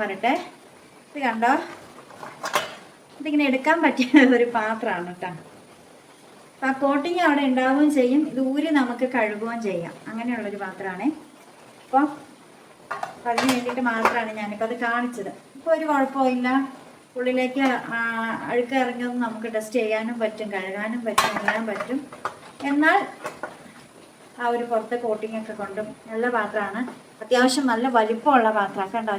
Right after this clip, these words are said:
ഞാനിങ്ങനെ പിടിച്ചിട്ട് ഒരു ഇത്രയും വലിപ്പമുണ്ട്, ചോറും കറിയും എന്ത് വേണേലും വെക്കാം. ആ, അപ്പോൾ ഇത് എവിടെ നിന്നാണ് വാങ്ങിയ, ലിങ്ക് ഇടാവോ എന്നുള്ള കമന്റ് ഒന്ന് ചോദിക്കണം. നമ്മുടെ ആൻസൂട്ടിന് ആദ്യ കുർബാനയ്ക്ക് ഗിഫ്റ്റ് കിട്ടിയതാണ്. അപ്പം ഇത്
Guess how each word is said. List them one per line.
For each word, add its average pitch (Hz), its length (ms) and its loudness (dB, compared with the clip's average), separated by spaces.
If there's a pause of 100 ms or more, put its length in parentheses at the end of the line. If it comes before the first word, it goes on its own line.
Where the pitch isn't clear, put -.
ഞാനിങ്ങനെ 254 300 0
പിടിച്ചിട്ട് 240 320 -4
ഒരു 247 80 -4
ഇത്രയും 247 300 0
വലിപ്പമുണ്ട്, 202 500 -2 (120)
ചോറും 214 340 -4 (200)
കറിയും 208 340 -4 (540)
എന്ത് 226 180 -2
വേണേലും 220 420 -2
വെക്കാം. 233 380 -8 (380)
ആ, - 20 -16 (200)
അപ്പോൾ 214 180 -8
ഇത് 262 120 -4
എവിടെ 269 160 -4
നിന്നാണ് 285 240 -2
വാങ്ങിയ, 269 360 0
ലിങ്ക് 254 180 -6
ഇടാവോ 254 280 2
എന്നുള്ള 254 280 2
കമന്റ് 233 260 -2
ഒന്ന് 247 140 -2
ചോദിക്കണം. 220 300 -2
നമ്മുടെ 220 220 0
ആൻസൂട്ടിന് 226 480 -2
ആദ്യ 220 240 -2
കുർബാനയ്ക്ക് 240 520 0 (640)
ഗിഫ്റ്റ് 247 300 -2
കിട്ടിയതാണ്. 214 480 -2
അപ്പം 269 200 -2
ഇത് 285 60 -2